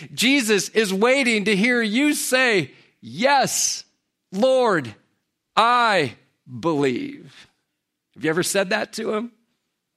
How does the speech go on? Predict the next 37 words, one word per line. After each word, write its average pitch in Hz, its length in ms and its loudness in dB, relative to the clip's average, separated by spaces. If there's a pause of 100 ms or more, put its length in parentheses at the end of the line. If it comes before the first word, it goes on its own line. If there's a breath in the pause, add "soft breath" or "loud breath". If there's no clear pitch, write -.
I'm 214 80 0
gonna 262 100 2
give 233 220 0
you 247 100 2
an 214 60 4
opportunity 220 1080 0 (260 loud breath)
at - 180 0
the 190 120 2
end 196 140 2
of 175 80 0
the 175 80 2
message 147 760 -2
to 151 140 -4
do 147 260 -2
just 139 400 -6
that. 113 320 -4 (1000 loud breath)
When 208 160 2
Martha 220 340 2
said 208 240 0
yes 214 300 2
to 185 140 -2
Jesus, 180 500 0
she - 160 -2
wasn't 247 360 0
just 214 240 0
nodding 214 720 2
her 160 240 0
head 214 580 2 (220 loud breath)
and 143 180 0
passively 208 840 0
having 202 420 2
some 160 240 -2
positive 196 640 0
vibes 156 720 0
<laughs> - 40 -20
about 151 440 -2
Jesus. 135 580 -2